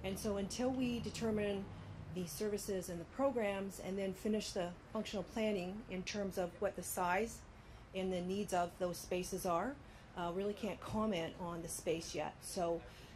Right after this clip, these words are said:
for me, right now, it's about the verifying the programs and the services, taking a look at what the space is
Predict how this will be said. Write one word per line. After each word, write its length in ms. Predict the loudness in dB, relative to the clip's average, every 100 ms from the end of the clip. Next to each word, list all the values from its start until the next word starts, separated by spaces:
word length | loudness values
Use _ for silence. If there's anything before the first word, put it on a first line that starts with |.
| -16 -6
for 100 | 0
me, 320 | 4 4 4 2
right 220 | 0 2
now, 300 | 4 4 2 0
it's 140 | -4
about 260 | 0 2 2 0
the 300 | -2 0 -2 -6 -14 -16 -16 -16 -14 -10 0
verifying 460 | 2 2 2 2 2
the 60 |
programs 520 | 2 2 4 4 4
and 100 | 2
the 80 | 0
services, 680 | 2 2 2 0 0 0 -6 -14 -4
taking 260 | 0 4 4
a 60 |
look 180 | 6 4
at 80 | 4
what 160 | 2 2
the 60 |
space 460 | 0 2 2 2 0
is 280 | 0 -2